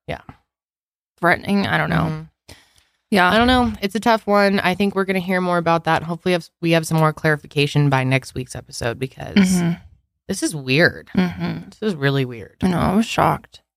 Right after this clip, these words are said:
Speaker 1: Yeah.
Speaker 2: And <sighs> I don't know. Florida doesn't seem like they
Speaker 1: Yeah.
Speaker 2: probably prioritize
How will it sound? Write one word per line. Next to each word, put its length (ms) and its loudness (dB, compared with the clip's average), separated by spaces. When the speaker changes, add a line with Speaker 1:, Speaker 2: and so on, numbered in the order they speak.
Speaker 1:
Yeah. 320 -6
Speaker 2:
And 320 2
<sighs> 140 -20
I 880 -4
don't 100 0
know. 300 -2
Florida 680 2
doesn't 260 -4
seem 280 -2
like 200 2
they 340 -2
Speaker 1:
Yeah. 100 -4
Speaker 2:
probably 400 0
prioritize 1160 -2